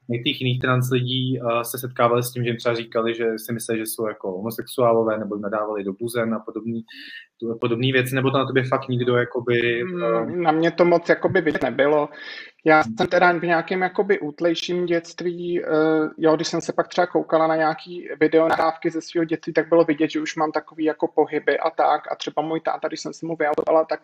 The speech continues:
Speaker 2: mi říkal, že spousta věcí mu najednou začalo dávat smysl, když se zpětně podívá na moje dětství. Ale já jsem, no, mm, já jsem nějaký moc problémy neměla pak ani jako v tom teenage věku. Já jsem vlastně jednak se ho-,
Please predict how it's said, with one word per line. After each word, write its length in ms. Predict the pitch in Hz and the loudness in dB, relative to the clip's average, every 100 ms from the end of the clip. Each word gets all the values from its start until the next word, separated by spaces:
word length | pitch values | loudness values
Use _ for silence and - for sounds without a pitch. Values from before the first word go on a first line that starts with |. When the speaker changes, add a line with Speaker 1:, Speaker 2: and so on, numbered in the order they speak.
| - | -10
Speaker 2:
mi 160 | 165 160 | -8 -4
říkal, 480 | 160 - 160 156 160 | -4 -4 -2 0 0
že 160 | 165 160 - | -2 -4 -8
spousta 460 | - 156 151 - 156 | -6 -2 0 2 4
věcí 340 | 156 151 170 | 4 0 -4
mu 140 | 160 | -2
najednou 320 | 160 151 160 160 | 0 0 0 -2
začalo 380 | 156 - 156 | 0 0 2
dávat 380 | 156 147 151 160 | 6 6 6 2
smysl, 380 | - 156 - 143 156 | -2 -6 -2 -2 -2
když 140 | 160 | -8
se 100 | 156 | -10
zpětně 320 | - 151 160 | -6 -8 -8
podívá 400 | - 151 151 147 | -10 -6 -4 -2
na 100 | 151 | -2
moje 200 | 151 147 | 0 0
dětství. 600 | 147 143 _ - 127 156 _ - - - - - - - _ _ - | 0 -4 _ -10 -10 -12 _ -20 -20 -20 -20 -20 -20 -20 _ _ -2
Ale 800 | 147 156 151 151 151 151 151 - | 2 4 4 4 2 0 -2 -6
já 260 | - 151 151 | -4 -2 -2
jsem, 540 | - 165 156 160 160 - | -4 -4 -2 -2 -4 -6
no, 320 | - 156 147 151 156 - | -2 0 2 0 -4 -8
mm, 260 | 160 156 151 _ _ _ _ - - - _ - | -8 -8 -12 _ _ _ _ -20 -20 -20 _ 2
já 120 | 151 | 2
jsem 180 | - 208 | 4 6
nějaký 300 | 190 - 208 | 4 4 0
moc 180 | 151 | 0
problémy 460 | - 180 165 185 202 | 0 2 6 4 4
neměla 380 | 170 151 165 160 | 0 0 0 0
pak 140 | - | -2
ani 180 | 156 151 | -4 -4
jako 220 | 147 160 | -4 -4
v 60 | - | -4
tom 200 | 160 156 | -4 -4
teenage 440 | 151 151 147 143 | -4 -2 -2 -2
věku. 260 | 143 127 131 | -4 -4 -6
Já 180 | 147 143 | -4 -4
jsem 260 | 147 170 160 | -2 -2 2
vlastně 340 | 160 - 170 | 2 0 -2
jednak 320 | 160 180 175 | 0 0 -4
se 200 | - 185 | 0 0
ho-, 120 | 165 | 2